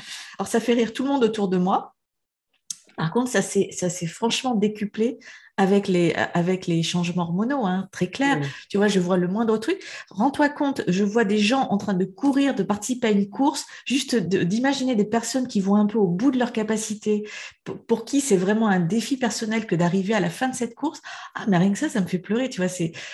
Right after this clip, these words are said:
Speaker 1: voilà,
Speaker 2: Oui,
Speaker 1: des,
Speaker 2: oui,
Speaker 1: des
Speaker 2: moi,
Speaker 1: trucs.
Speaker 2: j'ai, j'ai, je suis comme toi, j'ai vraiment beaucoup de, de, de, de,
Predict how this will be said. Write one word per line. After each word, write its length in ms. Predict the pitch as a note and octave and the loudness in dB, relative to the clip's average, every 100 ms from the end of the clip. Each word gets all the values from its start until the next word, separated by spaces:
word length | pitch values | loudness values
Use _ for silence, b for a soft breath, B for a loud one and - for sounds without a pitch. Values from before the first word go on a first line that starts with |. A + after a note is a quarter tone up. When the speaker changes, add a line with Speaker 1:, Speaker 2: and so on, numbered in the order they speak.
| B B | B B
Speaker 1:
voilà, 180 | - D#3+ | 0 4
Speaker 2:
Oui, 60 | |
Speaker 1:
des, 140 | F#3 G3 | 6 4
Speaker 2:
oui, 60 | |
Speaker 1:
des 60 | F#3+ | 2
Speaker 2:
moi, 120 | F#3 | -4
Speaker 1:
trucs. 100 | F3+ | -4
Speaker 2:
j'ai, 160 | F#3 F3 | -4 -6
j'ai, 240 | F3+ F3+ | -8 -8
je 60 | E3+ | -8
suis 120 | G3 | -4
comme 200 | G3 F#3+ | -2 0
toi, 160 | G3+ | 0
j'ai 140 | G3+ F#3+ | 0 -2
vraiment 280 | F3 F#3 G3 | -4 -6 -6
beaucoup 260 | F#3+ - | -8 -6
de, 260 | G3+ F3+ F3 | -2 0 0
de, 440 | E3 E3 D#3+ D#3 | -2 -4 -4 -6
de, 220 | D#3 E3+ D#3 | -8 -8 -8
de, 180 | D#3 | -10